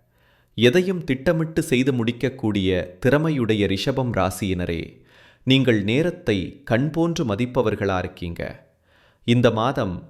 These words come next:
நீண்ட நாட்களாக தடைப்பட்ட காரியத்தை செய்து முடிப்பீங்க. விட்டு கொடுக்கும் மனப்பான்மை இருந்தாலும் கொள்கைக்காக பாடுபடுவீங்க. அதிகம் பேசுவதை தவிர்ப்பது நல்லதுங்க.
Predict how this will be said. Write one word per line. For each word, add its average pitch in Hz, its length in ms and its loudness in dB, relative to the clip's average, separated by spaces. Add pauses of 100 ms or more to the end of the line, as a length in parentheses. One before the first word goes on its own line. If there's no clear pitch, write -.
நீண்ட 160 380 2
நாட்களாக 120 640 0
தடைப்பட்ட 127 600 -2
காரியத்தை 101 680 -2 (200)
செய்து 123 360 0
முடிப்பீங்க. 92 540 -6 (840)
விட்டு 131 320 4
கொடுக்கும் 170 460 2
மனப்பான்மை 127 580 0
இருந்தாலும் 98 600 0 (220)
கொள்கைக்காக 143 760 0
பாடுபடுவீங்க. 90 760 -2 (800)
அதிகம் 135 480 2
பேசுவதை 113 560 -2 (200)
தவிர்ப்பது 113 520 -2
நல்லதுங்க. 90 520 -4